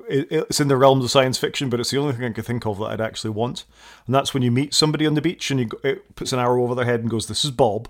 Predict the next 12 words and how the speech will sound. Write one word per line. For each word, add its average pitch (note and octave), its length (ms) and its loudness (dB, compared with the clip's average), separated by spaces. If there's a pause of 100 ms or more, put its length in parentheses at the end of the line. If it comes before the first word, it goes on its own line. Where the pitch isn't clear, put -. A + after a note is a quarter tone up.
(720)
Bob B2 280 2
is B2+ 80 0
married C#3+ 280 6
to C#3+ 80 -6
Barbara. A#2 480 4
He A2+ 140 0
has A2 120 -2
two B2+ 220 0
kids, A2+ 340 0
Mike A2+ 240 -2
and A2+ 140 0
Joe." G2+ 240 -8